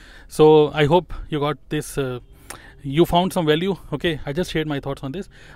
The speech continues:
और इस वीडियो को आप भी शेयर कर सकते हो और लोगों के साथ। मैं just थोड़ा सा कैलकुलेशन आपके साथ शेयर किया, अपना परसेप्शन शेयर किया। आपके जो भी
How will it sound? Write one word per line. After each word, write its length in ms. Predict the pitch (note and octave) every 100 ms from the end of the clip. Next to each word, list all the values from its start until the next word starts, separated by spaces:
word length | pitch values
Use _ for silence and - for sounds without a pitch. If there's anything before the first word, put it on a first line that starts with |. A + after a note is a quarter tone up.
| -
और 160 | D3+
इस 240 | D#3+ F#3 F3
वीडियो 220 | D#3+ D#3+
को 100 | D#3+
आप 140 | D3 C#3
भी 120 | E3+
शेयर 180 | - D3+
कर 100 | C#3+
सकते 220 | D3+ D#3
हो 60 | C#3+
और 60 |
लोगों 160 | D3 C#3
के 100 | C#3+
साथ। 280 | - C#3+ - - - - -
मैं 100 | C#3+
just 180 | D3+ -
थोड़ा 100 | D3
सा 100 | D3+
कैलकुलेशन 440 | C#3+ C3 D3 E3
आपके 160 | D3 D3
साथ 120 | C#3+
शेयर 200 | - C#3+
किया, 140 | D3+
अपना 100 | C#3+
परसेप्शन 400 | C#3 C3 C3 D#3+
शेयर 200 | C#3 C#3+
किया। 220 | - D3 - - - -
आपके 240 | D#3+ G#3+ F3+
जो 100 |
भी 80 | F3